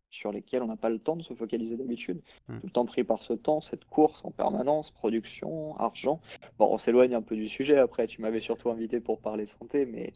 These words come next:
Speaker 2: Oui, mais écoute, c'est,
Speaker 1: mais
Speaker 2: c'est,
Speaker 1: voilà.
Speaker 2: je vois que ça, je
Speaker 1: Oui.
Speaker 2: vois que ça t'intéresse également. On est sur Calivision, on est, on peut pas
Speaker 1: Oui.
Speaker 2: échapper à, à certains sujets.
Speaker 1: <laughs> C'est vrai que ça,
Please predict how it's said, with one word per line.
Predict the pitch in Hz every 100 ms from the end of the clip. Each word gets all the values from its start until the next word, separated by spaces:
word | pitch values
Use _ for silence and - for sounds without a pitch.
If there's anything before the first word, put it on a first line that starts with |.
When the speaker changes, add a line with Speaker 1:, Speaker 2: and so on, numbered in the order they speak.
| -
Speaker 2:
Oui, | 160 247
mais | 92
écoute, | 90 92 -
c'est, | 85
Speaker 1:
mais | 85
Speaker 2:
c'est, | 113
Speaker 1:
voilà. | 123 107 - - _ _ _ _ _ _ _ _
Speaker 2:
je | 104
vois | 107
que | -
ça, | 104 95 95 92
je | 135
Speaker 1:
Oui. |
Speaker 2:
vois | 185
que | -
ça | 98
t'intéresse | 107 92 101 -
également. | 101 98 110
On | 139 104
est |
sur | -
Calivision, | 101 101 92 95 127
on | 110 90 90
est, | 90 90 92 _ _ _ -
on |
peut | - 95
pas | - 110
Speaker 1:
Oui. | 98
Speaker 2:
échapper | 123 127 - 110 101
à, | 87 90 -
à | 95
certains | - - 95
sujets. | - 107 101 - - _ _ _ _ _ _ _
Speaker 1:
<laughs> | - - 131 _ 262 277 196
C'est | - 117
vrai | 120
que | 120
ça, | 113